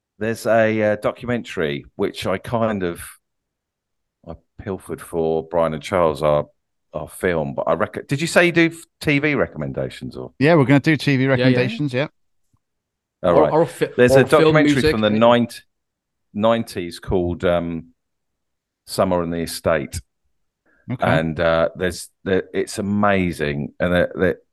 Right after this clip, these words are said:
Speaker 1: it's probably about two hours long, but there's a scene in the middle, about fifteen minutes long, where we kind of took bits, and we definitely influenced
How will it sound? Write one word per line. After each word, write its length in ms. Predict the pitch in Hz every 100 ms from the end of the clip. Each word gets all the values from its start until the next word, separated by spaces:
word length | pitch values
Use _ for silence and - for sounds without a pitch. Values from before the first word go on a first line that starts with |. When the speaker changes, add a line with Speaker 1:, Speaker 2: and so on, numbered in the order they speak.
| _ _ _
Speaker 1:
it's 120 | -
probably 200 | - 107
about 160 | 90 -
two 160 | - 90
hours 280 | 82 82 87
long, 300 | 82 78 76
but 160 | - 71
there's 200 | 87 87
a 40 |
scene 500 | - - 101 92 87
in 60 | 82
the 60 | 82
middle, 360 | 85 82 78
about 220 | 76 -
fifteen 380 | - 87 - 78
minutes 300 | 78 - -
long, 360 | 85 76 76 71 _ _ _ _ _ _ _ _
where 260 | 87 85
we 80 | 82
kind 320 | 80 98 90
of 100 | 82 - -
took 320 | - - _
bits, 560 | 85 - - - - - _
and 120 | 76 78
we 140 | 78 - -
definitely 320 | 92 - 85
influenced 760 | 82 - 80 73 69 - -